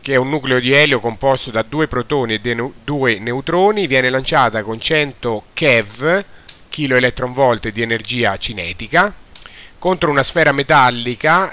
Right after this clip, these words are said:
di raggio cinque centimetri e carica cinquanta nanocoulomb. La distanza iniziale della particella alfa dalla superficie della sfera, quindi da B,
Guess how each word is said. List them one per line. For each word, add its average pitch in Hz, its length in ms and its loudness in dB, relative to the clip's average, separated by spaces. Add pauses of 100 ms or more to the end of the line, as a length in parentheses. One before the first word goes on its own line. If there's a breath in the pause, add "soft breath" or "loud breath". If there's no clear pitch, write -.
di 120 140 -4
raggio 127 400 4
cinque 131 280 -4
centimetri 135 640 -2
e 165 60 -2
carica 120 420 2
cinquanta 117 440 -2
nanocoulomb. 104 640 -4 (1120 soft breath)
La 107 100 -6
distanza 170 420 2
iniziale 156 520 2
della 117 180 -2
particella 131 540 0
alfa 110 240 0
dalla 117 200 -2
superficie 117 600 -6
della 107 200 -4
sfera, 135 460 2
quindi 107 300 -6
da 104 120 -2
B, 147 460 -2